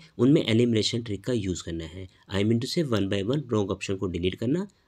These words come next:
आपको आपका करेक्ट ऑप्शन मिल जाएगा। Identify the error, इस क्वेश्चन को बहुत सिंसियरली, इसमें आपको ऑप्शंस मिल भी सकते हैं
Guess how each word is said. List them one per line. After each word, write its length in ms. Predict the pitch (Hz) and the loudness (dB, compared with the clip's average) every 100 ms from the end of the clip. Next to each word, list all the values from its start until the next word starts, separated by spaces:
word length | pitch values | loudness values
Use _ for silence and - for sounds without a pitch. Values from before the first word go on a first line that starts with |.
| _ | _
आपको 320 | 98 87 - | -10 -4 -2
आपका 280 | 107 95 110 | 0 -2 -6
करेक्ट 280 | 107 101 95 | -4 -6 -6
ऑप्शन 320 | 92 - 151 113 | -8 -4 -4 0
मिल 220 | 98 98 | 0 0
जाएगा। 440 | 87 82 82 87 - - _ 107 | -2 -4 -6 -8 -10 -18 _ 2
Identify 580 | 135 131 113 117 113 101 | 2 2 0 -2 -4 -6
the 160 | 107 147 - | -4 -6 -4
error, 280 | 101 98 90 - | -4 -2 -4 0
इस 160 | 151 156 | 0 0
क्वेश्चन 400 | - 98 - 104 | -2 -4 -6 -4
को 160 | 143 135 | -4 -4
बहुत 380 | 113 107 113 135 | -6 -6 -4 -4
सिंसियरली, 680 | - 101 95 - 95 92 92 - - | -4 -4 -2 -4 -4 -4 -4 -6 -8
इसमें 260 | 110 107 127 | -6 -2 -2
आपको 240 | 120 135 | -2 -2
ऑप्शंस 340 | 123 - 131 117 | -2 -2 -6 -4
मिल 120 | 95 90 | -4 -2
भी 100 | 113 | -2
सकते 300 | 135 135 147 | -4 -6 -6
हैं 240 | 147 170 | -6 -6